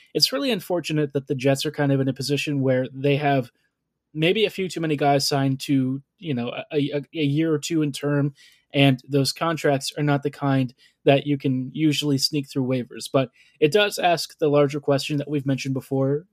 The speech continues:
you know, what's the harm in maybe losing one of those deals and having a player join a new team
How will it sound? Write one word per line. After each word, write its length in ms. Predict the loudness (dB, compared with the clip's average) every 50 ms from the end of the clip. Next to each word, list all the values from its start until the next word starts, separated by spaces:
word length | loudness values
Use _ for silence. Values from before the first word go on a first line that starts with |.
| -20 _ -2
you 100 | 0 0
know, 220 | 0 0 -2 -6 _ _
what's 380 | -12 -8 -6 -4 -4 -4 -4 -2
the 140 | -2 -2
harm 360 | 0 0 2 2 2 0 0 -2 -8 -20 _ _ _
in 140 | 0 2 4
maybe 320 | 6 4 4 4 2 2
losing 420 | 2 4 2 2 2 2 0 0
one 160 | 0 0 0 0
of 60 | 0
those 240 | 0 -2 -2 -2 -2
deals 380 | -2 -2 -2 -2 -4 -6 -8 _ -20 -20 _ _
and 140 | -4 -2 0
having 340 | 0 0 0 2 2 0 0
a 60 | -2
player 520 | -2 0 0 2 2 2 0 0 -2 -4 -6
join 380 | -2 0 2 4 4 2 0 -2
a 140 | -2 0
new 160 | 2 2 2 2
team 380 | 0 0 0 0 0 -2 -4